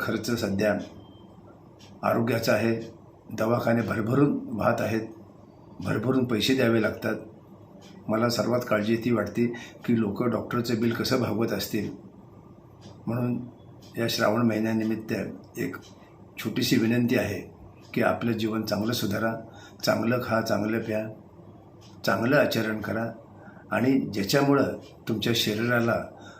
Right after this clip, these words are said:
कोणत्याही प्रकारची बाधा आज नाही, उद्या नाही, कधीही भविष्यात शेवटच्या क्षणापर्यंत बाधा होणार नाही याची काळजी घ्या. आणि हे फार सोपं आहे,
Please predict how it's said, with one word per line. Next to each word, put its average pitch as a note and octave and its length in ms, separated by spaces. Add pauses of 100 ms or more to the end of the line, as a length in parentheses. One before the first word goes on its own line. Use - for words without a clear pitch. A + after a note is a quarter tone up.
(140)
कोणत्याही A#2+ 460
प्रकारची A#2 460
बाधा G#2 480
आज G#2+ 320
नाही, A2+ 460
उद्या A2+ 340 (100)
नाही, G#2 300 (380)
कधीही C3 300
भविष्यात A2 640
शेवटच्या A2+ 400
क्षणापर्यंत A#2 600
बाधा G#2 340
होणार G#2+ 300
नाही G2+ 240 (380)
याची G#2 240
काळजी G#2+ 340
घ्या. G#2 160 (420)
आणि A2+ 160
हे A#2+ 120
फार A#2+ 200
सोपं G#2+ 340
आहे, A2 400